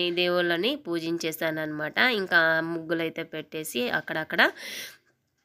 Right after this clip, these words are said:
ఇంకా పూజించేశాను. ముందు రోజు పెద్ద పండగ కదండి, పెద్ద పండగ రోజు అందరూ వచ్చి ఇంకా మంచిగా ఇంకా ముగ్గులన్నీ పెట్టేసి ఇంకా మంచిగా పూజించున్నారనమాట. ఇంకా నెక్స్ట్ డే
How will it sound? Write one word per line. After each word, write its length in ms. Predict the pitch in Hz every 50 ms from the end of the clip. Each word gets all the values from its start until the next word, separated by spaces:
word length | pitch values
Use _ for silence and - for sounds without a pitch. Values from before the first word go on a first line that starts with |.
| _ _ _ _ _ _ _ -
ఇంకా 200 | 208 214 226 226
పూజించేశాను. 800 | 220 - 202 196 185 185 185 185 180 180 170 165 - 170 170 180 202
ముందు 260 | 214 196 190 202 214
రోజు 200 | 226 233 226 220
పెద్ద 240 | - - 175 165 147
పండగ 340 | 185 180 196 190 185 185 160
కదండి, 400 | - 165 160 156 160 156 160 190 226
పెద్ద 240 | 226 - 180 156 147
పండగ 340 | 175 170 180 170 170 170 165
రోజు 260 | 160 160 156 156 156 165
అందరూ 380 | 156 156 151 156 160 180 185 180
వచ్చి 240 | 175 165 156 - -
ఇంకా 220 | 208 190 175 - 185
మంచిగా 720 | 175 170 160 151 156 160 170 180 175 - - 208 208 240 262 262
ఇంకా 280 | - 180 165 - 170 165 160
ముగ్గులన్నీ 680 | 160 160 160 156 160 180 175 170 165 170 165 170 175 180
పెట్టేసి 540 | 180 - 160 156 - - 160 160 - - 311 381 - - - - - - - - -
ఇంకా 140 | 220 220 220
మంచిగా 440 | 202 185 175 175 175 208 196 202
పూజించున్నారనమాట. 1200 | 185 - 175 170 160 175 170 175 170 - 175 165 160 160 160 156 160 156 156 156 156 156 156 151 - 202 226 254 269
ఇంకా 240 | 240 214 208 208 208
నెక్స్ట్ 380 | 196 185 180 180 - - -
డే 160 | 190 196 226